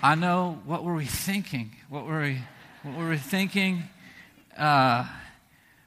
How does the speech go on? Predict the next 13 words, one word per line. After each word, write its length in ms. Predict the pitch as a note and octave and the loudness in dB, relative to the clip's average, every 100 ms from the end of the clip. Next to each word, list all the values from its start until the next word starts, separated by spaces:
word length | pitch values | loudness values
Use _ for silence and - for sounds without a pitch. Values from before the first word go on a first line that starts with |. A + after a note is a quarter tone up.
| _ - | _ -6
we 200 | C#3+ E3+ | 0 4
have 220 | F#3 E3+ | 4 4
a 80 | E3 | 2
girl, 320 | E3 E3 D#3 | 2 4 4
I, 260 | D3+ D#3 D3+ | 4 4 6
um, 360 | C#3+ C#3 A2+ - _ _ _ _ _ _ - | 4 4 -2 -10 _ _ _ _ _ _ -12
there's 200 | D#3 C#3+ | -8 -6
a, 240 | C3 B2 - - | -4 -4 -8 -12
a 120 | C3 | -12
quote 320 | - F3 D#3 | -4 -2 0
by 140 | C#3+ | 2
a 300 | C3+ - B2+ | 0 0 -6
comedian, 800 | - D3 D#3 E3 E3 D3+ C#3 A#2+ | -6 -6 -2 -2 -2 -2 -4 -6